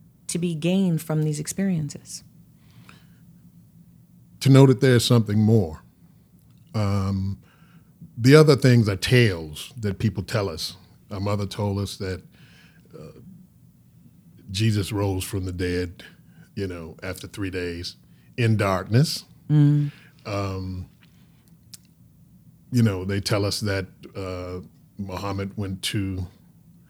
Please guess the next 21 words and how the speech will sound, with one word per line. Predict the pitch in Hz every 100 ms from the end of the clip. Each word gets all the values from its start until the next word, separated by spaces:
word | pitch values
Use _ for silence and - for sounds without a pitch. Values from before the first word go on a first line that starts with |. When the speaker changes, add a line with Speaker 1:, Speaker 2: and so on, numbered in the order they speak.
| _ - _ _ - - _ _ -
Speaker 2:
heaven | 117 107 101 98 101 - - - _
and | 104 98 90 90 95
got | 101 -
the |
Quran. | 104 104 98 104 101 101 120 - - _ _ _ - - - _ _ _ _
Um, | 92 90 90 87 87 92 -
they | 117
tell | 117 131 123
us | -
so | 127
many | 117 110
things | 104 131 120 107
that | 98 101
we | 104 113
can't | - 117 107 - _ - - - - _ _ _ _ -
subjectively | - 107 92 123 139 123 95 104 101 95 95 - -
verify. | 104 123 139 104 82 90 85 82 - _ - - _ - - _ - - -
But | 117 117 107 - _ _ - -
when | - 113 123
you | 135
have | 127 123 113 101 -